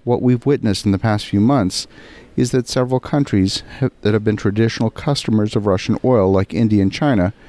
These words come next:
have increased oil purchases from Russia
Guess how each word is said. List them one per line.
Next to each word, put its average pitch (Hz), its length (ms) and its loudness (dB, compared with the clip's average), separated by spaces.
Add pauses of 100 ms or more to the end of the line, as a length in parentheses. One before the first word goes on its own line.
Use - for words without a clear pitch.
(320)
have 127 140 0
increased 131 500 0
oil 120 220 2
purchases 117 640 -2
from 98 280 0
Russia 92 380 0